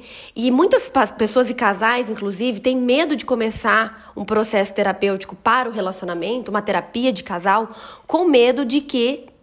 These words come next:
a relação possa resultar no término dela. Essa dúvida, pessoal, ela faz sentido. Eu vou responder ela, eu vou falar bastante dela aqui nesse episódio hoje,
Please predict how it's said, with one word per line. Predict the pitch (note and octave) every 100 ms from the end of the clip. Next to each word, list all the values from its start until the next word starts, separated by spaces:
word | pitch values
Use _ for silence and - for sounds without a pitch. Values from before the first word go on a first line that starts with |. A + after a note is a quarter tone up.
| -
a |
relação | A#3 A#3+ A#3+ A#3+ B3
possa | A#3+ A3 G3+ - A3+ A3 - -
resultar | C4+ A3 A#3 C#4 C#4 A#3+ G#3 G#3+ - - - _ _ _ _
no | A#3 B3+
término | - G#3+ G#3 A3
dela. | A3 F3+ E3 E3+ - _ _ - _ _ - -
Essa | B3+ C#4
dúvida, | A#3 B3+ A#3+
pessoal, | A#3 F#3+ - D#3+ - - _ _ _ - - - _ _ _ _
ela | - C4
faz | C#4 C#4+ D4+
sentido. | - C4+ - - A#3 G#3+ E3+ - - _ _ -
Eu | G3+
vou | A3
responder | A3+ A3+ G#3 G3 G3+
ela, | G3 G3+
eu |
vou | G3
falar | G3+ G3
bastante | F#3+ G#3 G3 G3+ F#3+
dela | F3+ F3
aqui | F3+ E3 -
nesse | F#3 F3 F#3
episódio | F3+ F3 F#3 G3 F3+
hoje, | F#3 G#3 F3+